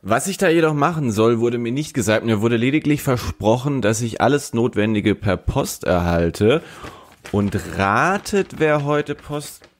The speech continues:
bekommen hat. Und ich muss die Folge umgehend aufnehmen. Das wurde mir auch noch gesagt. Also ich hab jetzt alles Notwendige, aber ganz ehrlich,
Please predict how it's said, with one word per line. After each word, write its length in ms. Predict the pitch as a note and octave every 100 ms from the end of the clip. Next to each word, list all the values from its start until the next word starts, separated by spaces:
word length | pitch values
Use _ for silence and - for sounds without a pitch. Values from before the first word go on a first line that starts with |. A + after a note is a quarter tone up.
| - -
bekommen 500 | - F#2+ E2+ E2 E2
hat. 200 | E2 - - - - _ _ -
Und 140 | D3
ich 40 |
muss 160 | G3+ G3+
die 80 | F#3+
Folge 300 | E3 F3+ E3
umgehend 320 | D#3+ D#3 C#3+
aufnehmen. 460 | F#2+ G2+ G#2 F2+ A2+
Das 120 | C#3
wurde 140 | D#3
mir 160 | C#3 E2
auch 60 |
noch 160 | F#2 -
gesagt. 420 | A#1 C2 D#2 - - - - - - _ _ _ _ _ _
Also 160 | A#2+ B2
ich 200 | A#2+ B2
hab 100 | D#3
jetzt 320 | F3+ F3 -
alles 340 | G#2+ B2+ C#3 C3
Notwendige, 680 | C3 D3+ A2+ G#2+ G#2+ A#2 D#2+
aber 400 | G#2+ A2 G#2+ - - - _ _ _ _ -
ganz 180 | B2+
ehrlich, 500 | C#3+ C#3 B2 C#3+ B2